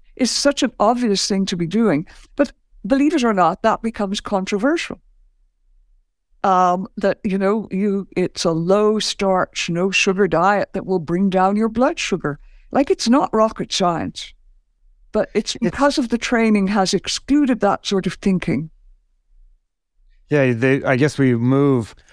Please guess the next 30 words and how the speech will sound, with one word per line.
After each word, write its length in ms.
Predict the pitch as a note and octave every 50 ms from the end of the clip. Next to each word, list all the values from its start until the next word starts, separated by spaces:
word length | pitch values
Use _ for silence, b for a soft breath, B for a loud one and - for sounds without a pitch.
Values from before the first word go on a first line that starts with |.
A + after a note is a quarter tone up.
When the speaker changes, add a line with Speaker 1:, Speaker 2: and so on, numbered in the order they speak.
| b b b _ _ _ _ _ _ _ _ - -
Speaker 2:
from, 600 | - - - D3 C#3 B2+ B2 A#2+ A#2 A#2 A#2 _ _ -
you 80 | C3+
know, 240 | A2+ A2 G#2+ - A#2 - - _ _ -
fix 400 | _ _ - F3 E3+ - - -
it 100 | C#3+ -
when 140 | C#3 C#3+ C#3
there's 180 | C3+ C3 A#2
a, 100 | B2 B2+
when 220 | - C3+ B2 C3+ C3
it's 140 | A#2 -
on 160 | C#3 C3 B2 G#2
fire 400 | - - C#3 C#3 C3 B2 A#2+ A2+
rather 320 | A#2 A#2+ B2 B2+ B2+ B2
than 160 | A2 A#2 A2+
trying 240 | G2+ - B2 B2 A#2+
to 80 | A#2 G#2
prevent 420 | - A#2+ G#2 A2 B2 A#2+ A2 -
the 60 | A#2
fire. 560 | - - - A#2+ B2+ A#2+ G2 - - - F2 _ _ _ _ _ _ _ _ -
Speaker 1:
Exactly, 600 | - F3+ E3+ E3+ D#3 D3+ D#3 - - D#3+ C#3+ - _ _ _ _ - - -
exactly. 480 | F3 E3 F3+ E3+ E3 E3+ - - D#3 B B B B B B B B
And 160 | A3 A3+ A3+
so, 340 | - - C4 A#3+ A#3 A3 -
uh, 120 | - G#3 G3 _ -
interesting, 640 | B3 C#4 C4+ - A#3+ A3 - - G#3 F#3+ F#3 -
in, 240 | - G3 F#3+ E3 - -
here 300 | - - C4+ C4+ A#3+ A3+
in 80 | F#3+
Ontario, 640 | F3 F3 G3 - - C4+ C#4 B3+ A3+ F3+ D#3 D3+ E3
where 240 | D#3+ G3 E3 D#3